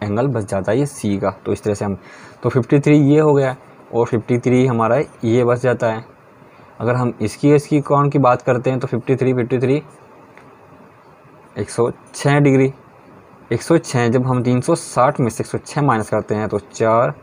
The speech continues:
और पाँच, दो सौ चौवन। ठीक है, तो ये हमारे पास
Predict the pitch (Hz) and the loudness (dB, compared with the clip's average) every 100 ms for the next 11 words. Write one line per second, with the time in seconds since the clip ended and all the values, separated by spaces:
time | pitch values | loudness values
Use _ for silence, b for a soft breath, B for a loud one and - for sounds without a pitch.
0 | - - - - - - - - - 104 | -20 -20 -20 -20 -20 -20 -20 -20 -10 -2
1 | 101 101 101 98 98 - - 104 110 139 | 0 0 0 -2 -4 -6 -4 0 0 -4
2 | - - - 107 101 107 - 120 117 101 | -12 -20 -8 -6 -4 -6 -2 0 2 0
3 | 92 - - - - - - 120 156 151 | -4 -14 -20 -20 -20 -20 -8 -4 -2 0
4 | 131 110 135 120 110 117 139 | 2 4 4 2 2 2 0